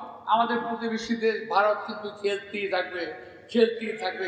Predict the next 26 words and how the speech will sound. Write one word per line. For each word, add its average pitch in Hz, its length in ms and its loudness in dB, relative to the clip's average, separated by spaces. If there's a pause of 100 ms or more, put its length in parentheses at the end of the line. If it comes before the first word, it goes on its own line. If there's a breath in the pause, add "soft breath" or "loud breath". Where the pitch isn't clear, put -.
(140)
খেলতেই 180 320 0
থাকবে। - 1500 2
এটা 294 260 4
কখনোই 285 460 2
হতে 262 280 6
দেওয়া 240 320 6
যাবে 214 540 4
না। 185 240 6 (1900)
পাঁচ 214 220 4 (100)
তারিখে 240 340 2
আমাদের 220 320 2
একটা 240 440 0 (1040)
শিক্ষা 240 400 2
হয়েছে, 233 240 4
সেই - 200 -6
শিক্ষাটা 233 440 -4
কি? 226 260 -4
সেটা 233 220 -4
হলো 226 240 2 (880)
অন্তত 262 460 4
ভারত 254 360 6
জেনে 269 200 4
গেছে 233 380 4 (580)
যে 196 60 0
বাংলাদেশের 269 800 4
স্বার্থে 285 520 6